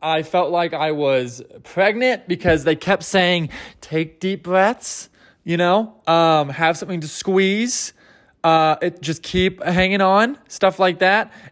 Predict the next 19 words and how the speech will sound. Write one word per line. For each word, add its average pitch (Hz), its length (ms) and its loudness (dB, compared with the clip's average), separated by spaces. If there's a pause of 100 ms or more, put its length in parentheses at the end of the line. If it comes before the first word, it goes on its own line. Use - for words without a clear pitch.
And 175 240 0
then 190 540 0
kinda 196 300 0
just 185 340 0
like 190 240 2
when 170 100 -4
you 160 60 -4
don't 156 160 0
want 156 200 0
the 190 80 -2
baby, 196 360 0
they 165 160 0
kinda 160 220 -2
threw 156 300 -4
my 147 300 0
toenail 147 400 -4
in 143 60 -6
the 127 80 -8
trash. 143 480 -2